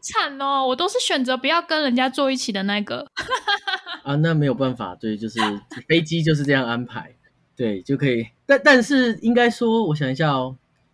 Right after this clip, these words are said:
Speaker 2: 有吵架的时候，我去帮别的妹拍照，然后后来回来就，就更不得好死，
Speaker 1: <laughs>
Speaker 2: 这种概念。
Speaker 1: 啊，就很好笑啊。
Speaker 2: 就是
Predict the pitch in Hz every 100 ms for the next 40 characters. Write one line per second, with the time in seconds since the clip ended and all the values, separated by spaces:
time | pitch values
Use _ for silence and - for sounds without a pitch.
0 | _ _ 180 240 - 175 127 214 190 143
1 | 127 131 143 151 131 110 - 156 143 127
2 | - _ _ - 151 156 170 - _ -
3 | 120 123 127 123 120 113 107 113 92 _
4 | _ _ _ 107 123 127 113 _ - 156
5 | 131 117 123 123 117 113 127 117 110 _
6 | _ _ _ - _ _ _ - 139 127
7 | 135 135 117 104 104 98 120 - - -
8 | 123 107 110 - 202 - 247 247 247 214
9 | - - 740 698 - 453 415 415 403 392
10 | 381 381 370 320 - _ - 339 320 -
11 | _ _ _ _ 381 370 349 302 -